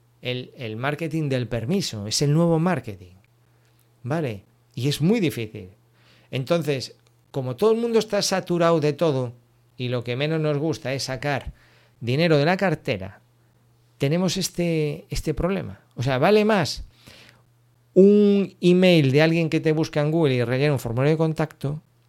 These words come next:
que cincuenta emails que envías tú a supuestos interesados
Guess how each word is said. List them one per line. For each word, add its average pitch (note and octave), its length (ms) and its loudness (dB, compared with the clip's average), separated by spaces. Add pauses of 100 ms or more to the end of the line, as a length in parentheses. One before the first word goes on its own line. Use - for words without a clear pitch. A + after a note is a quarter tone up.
(460)
que F3 420 -2
cincuenta D3+ 840 -2
emails D3+ 440 0
que B2+ 100 -8
envías B2+ 420 -6
tú D#3+ 320 -8 (520)
a E3+ 200 2
supuestos F#3+ 920 0
interesados G3 1160 0